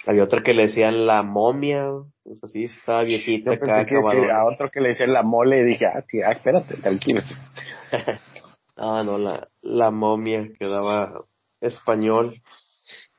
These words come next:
Speaker 1: Y ya, pues de ella no, lo único que se me quedó de la momia fue que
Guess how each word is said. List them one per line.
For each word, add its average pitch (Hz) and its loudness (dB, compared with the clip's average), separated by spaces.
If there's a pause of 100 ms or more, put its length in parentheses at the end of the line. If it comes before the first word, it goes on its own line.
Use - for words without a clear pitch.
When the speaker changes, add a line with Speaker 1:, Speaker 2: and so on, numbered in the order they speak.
(360)
Speaker 1:
Y 104 0
ya, 127 4
pues 147 0
de 139 6
ella 170 4
no, 165 2
lo 139 0
único 180 2
que 185 -6
se 156 -8
me 139 -4
quedó 127 0
de 151 0
la 156 0
momia 139 -6
fue 127 -6
que 120 -2